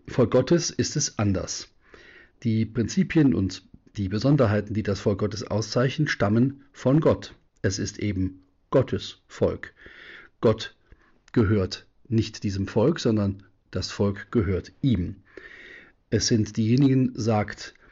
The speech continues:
der erste Petrusbrief, die einst kein Volk waren und jetzt ein Volk sind durch die Erwählung, die Gott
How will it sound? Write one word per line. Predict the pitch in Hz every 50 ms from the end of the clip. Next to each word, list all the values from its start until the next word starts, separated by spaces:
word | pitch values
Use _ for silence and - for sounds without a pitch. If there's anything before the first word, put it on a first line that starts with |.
| _ _ _
der | - 113 101 117 -
erste | - 107 - - 110
Petrusbrief, | - 117 117 117 131 120 120 - - 131 135 127 -
die | - 113 - -
einst | 104 104 104 - - - _ -
kein | - - 151 143 123
Volk | - - - 110 92 90 -
waren | 107 101 92 95 95 127 165 180 160 - - _ _ _ _
und | - 113 104 -
jetzt | 107 104 98 104 - - - - - _ _ _ _ _
ein | - 107 101 101 98
Volk | - - 117 104 101 -
sind | - 123 127 160 151 - -
durch | 113 104 104 131 - - - - - - - - - - - _ _ _ - -
die | 120 117 123 139 - -
Erwählung, | 143 131 104 110 101 98 95 92 87 87 82 - - - _ _ _ _ _ _ _ -
die | 101 95
Gott | 95 92 92 87 - - - - -